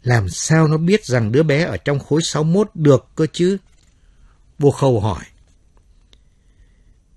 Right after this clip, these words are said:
"Thì chẳng phải đứa bé ấy đã ở đấy ư?"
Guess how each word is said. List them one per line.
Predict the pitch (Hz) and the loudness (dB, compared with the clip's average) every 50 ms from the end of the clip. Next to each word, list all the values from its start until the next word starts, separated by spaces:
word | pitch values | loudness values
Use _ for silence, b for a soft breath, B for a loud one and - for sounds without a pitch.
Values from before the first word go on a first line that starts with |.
| _ _ - | _ _ 0
"Thì | - 156 | 0 2
chẳng | - - 135 113 | 4 4 2 2
phải | - - 127 113 113 127 | 2 -2 -2 -2 0 0
đứa | 143 165 180 | 2 2 2
bé | 170 170 156 160 185 202 | 2 2 2 2 2 0
ấy | 165 160 175 202 214 | 0 0 0 0 -2
đã | - - 190 202 | -4 -4 -4 -4
ở | - 151 131 113 110 | -2 -2 -2 0 0
đấy | 123 135 143 185 226 | 2 2 2 2 2
ư?" | - 185 185 202 226 226 175 | 2 4 4 6 6 4 2